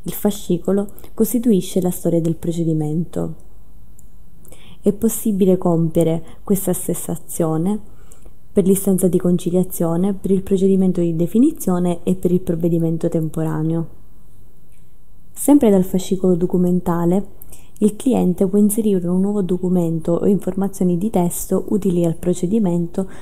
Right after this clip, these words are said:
tramite l'apposita tab di inserimento Aggiungi documento, scrivi testo. L'azione è possibile se siamo in negoziazione diretta,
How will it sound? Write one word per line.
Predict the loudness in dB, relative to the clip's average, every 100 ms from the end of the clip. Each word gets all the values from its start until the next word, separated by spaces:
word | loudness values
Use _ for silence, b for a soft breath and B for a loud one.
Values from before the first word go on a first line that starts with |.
| B
tramite | 2 4 4 4
l'apposita | 2 2 0 2 0
tab | 2 -2 0
di | 0
inserimento | 2 0 2 4 2 0 -2
Aggiungi | 0 0 0 -4
documento, | -2 2 2 2 -2 -4
scrivi | -6 -4 -2 -2
testo. | -2 -2 -4 -6 -4 -4 -4 -10 -12 -12 -12 -12 -12 -12 -12 -12 -10 -12 -12 -10 -10 -10 -10 b b b b
L'azione | 2 2 2 0 2 2 2
è | 0 -2
possibile | -2 -4 -4 -2 2 2
se | 2 -2
siamo | 2 4
in | 4
negoziazione | 4 0 -2 -4 0 0 2
diretta, | 2 0 -2 -4 -2 -2